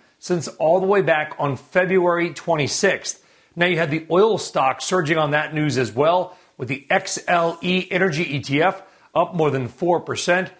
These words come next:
Right now, it is moving higher again, up one and a half percent to forty thirty-three. And don't you forget about Bitcoin. I mean, how could you? Soaring above thirty-five thousand at one point overnight. It's not there right now.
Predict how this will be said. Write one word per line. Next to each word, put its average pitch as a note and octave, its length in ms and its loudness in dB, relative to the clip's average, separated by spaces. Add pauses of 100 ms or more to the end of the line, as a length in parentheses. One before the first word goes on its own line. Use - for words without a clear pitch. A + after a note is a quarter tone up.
(260)
Right D3 200 0
now, D3+ 200 2
it D3+ 80 2
is - 260 -4 (160)
moving E3+ 240 2
higher F3+ 240 2
again, D#3+ 300 0 (180)
up C#3 240 0
one D#3+ 220 2
and E3+ 80 2
a - 20 4
half D3 220 0
percent E3+ 360 -2 (280)
to D#3 100 -6
forty C3 500 0 (260)
thirty-three. A#2+ 760 -2 (400)
And C3 240 -10
don't E3 320 2
you G3 100 2
forget F#3 360 2
about D#3 420 -2
Bitcoin. A#2 500 -4
I G#2+ 100 -8
mean, B2+ 300 -6
how A#2+ 220 -2
could F3 320 0
you? G2+ 180 -8 (380)
Soaring A3+ 540 2
above D#3+ 320 0
thirty-five G3 760 -2
thousand F3+ 400 0
at D#3 80 -8
one E3 240 0
point F3+ 320 -2
overnight. D#3 480 0
It's C3+ 180 -8
not C3+ 260 -2
there F#3+ 180 0
right F#3+ 340 -2
now. E3+ 440 0